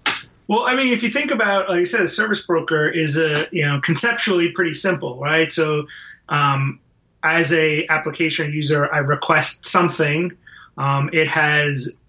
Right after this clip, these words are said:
you know, a, a configuration. It says how it goes and gets that something for me. And then it waits to get the, you know, details back from that something to how to use it. So, um,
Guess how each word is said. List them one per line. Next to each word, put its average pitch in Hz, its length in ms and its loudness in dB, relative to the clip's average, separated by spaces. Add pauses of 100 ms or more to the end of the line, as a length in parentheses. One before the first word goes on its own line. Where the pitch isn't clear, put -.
you 160 100 -4
know, 139 320 0
a, 139 420 2
a 143 140 2
configuration. 165 720 2
It 127 80 -4
says 156 240 0
how 156 240 0
it 143 80 -4
goes 156 220 0
and 135 100 -4
gets 156 220 0
that 151 200 2
something 147 460 -2
for 147 160 -2
me. 160 480 0 (380)
And 156 160 4
then 160 220 4
it 156 180 0
waits 160 380 0
to 165 80 2
get 156 420 2
the, 147 580 0 (160)
you 151 140 0
know, 135 220 2
details 160 640 0
back 165 300 0
from 147 160 -2
that 143 180 -2
something 156 580 0
to 151 160 0
how 156 160 2
to 151 160 2
use 185 260 2
it. 135 160 -6 (300)
So, 151 720 2 (260)
um, 151 300 2